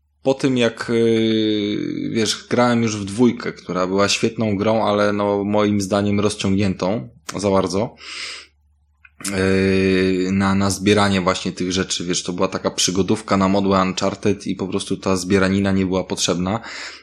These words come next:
Y, co innego jak masz Uncharted, gdzie tak naprawdę masz do zebrania kre-, kolo-, konkretną ilość klejnotów,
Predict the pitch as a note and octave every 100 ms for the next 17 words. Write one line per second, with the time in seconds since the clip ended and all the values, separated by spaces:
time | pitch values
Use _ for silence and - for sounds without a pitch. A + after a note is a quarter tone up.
0 | - F#2 F#2+ F#2 F2+ G#2 G2+ G#2+ G2 G2
1 | F#2+ F#2+ - F#2 - F#2+ - E2+ F#2 D#2+
2 | F#2 F#2 F2+ F2 - - F2+ - F#2 -
3 | F2+ F2+ F2+ E2+ - - - - - -
4 | G#2 A2 G#2+ F#2 G2+ G2 F#2+ G2+ G2 F#2+
5 | - - _ _ _ - G#2+ F#2+ - G2+
6 | F#2+ E2+ G2 A2+ G#2 G2+ G2 G2 - G#2+
7 | G2+ G2 - G#2+ -